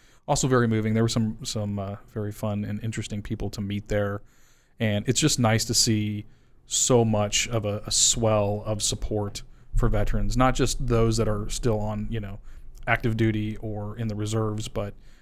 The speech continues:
those who are now out of the military and looking for jobs and trying to work, live, and play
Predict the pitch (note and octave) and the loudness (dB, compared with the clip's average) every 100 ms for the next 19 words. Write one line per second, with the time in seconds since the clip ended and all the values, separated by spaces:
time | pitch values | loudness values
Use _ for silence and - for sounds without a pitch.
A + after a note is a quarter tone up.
0 | - - A2+ B2 A#2 B2+ A#2 A2+ A2+ A2+ | -14 -2 2 2 2 2 4 6 4 2
1 | A2 A2+ A2+ A2+ A2+ A2 A#2 B2 A2+ G#2+ | 0 -2 0 2 2 2 0 0 -2 -4
2 | G#2 G#2 A2 - - A#2+ G#2 A2+ B2 A2+ | -4 -6 -8 -10 -12 -8 -6 -6 -2 0
3 | A2 A2+ A#2 - G#2+ G2+ G2+ G#2+ G#2+ - | 2 0 -2 -6 -8 -10 -8 -10 -10 -10
4 | G#2 G#2 G#2 A2+ - A2+ G#2+ G#2 G#2 G#2 | -8 -6 -4 -6 -4 -4 -2 -4 -8 -8
5 | - G#2 A#2 | -6 -6 -6